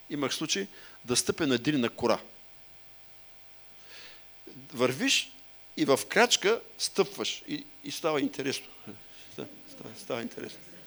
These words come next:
Вероятността с другия крак да запазиш равновесие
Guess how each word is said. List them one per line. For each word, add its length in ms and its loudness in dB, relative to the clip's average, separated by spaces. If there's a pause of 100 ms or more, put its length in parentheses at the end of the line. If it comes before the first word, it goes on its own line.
(1800)
Вероятността 880 8 (320)
с 100 -6
другия 340 6
крак 200 10
да 80 4
запазиш 520 10
равновесие 600 8